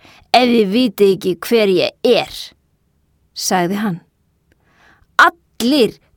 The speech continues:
gullfuglar vita hver ég er. Nú var Lofti nóg boðið. Hann stökk í veg fyrir stubbinn.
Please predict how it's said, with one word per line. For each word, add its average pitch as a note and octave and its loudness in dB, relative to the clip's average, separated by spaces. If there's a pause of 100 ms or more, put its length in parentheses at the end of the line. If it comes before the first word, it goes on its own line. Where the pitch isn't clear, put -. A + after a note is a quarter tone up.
gullfuglar G3+ 0
vita G3 -4
hver G3 0
ég F#3+ -2
er. - -4 (2000)
Nú D4+ 6
var D4 2
Lofti C4 0
nóg C4 4
boðið. G3 -2 (800)
Hann G3+ 0
stökk - -4
í C4+ -2
veg A3+ -2
fyrir G#3 0
stubbinn. F3+ -4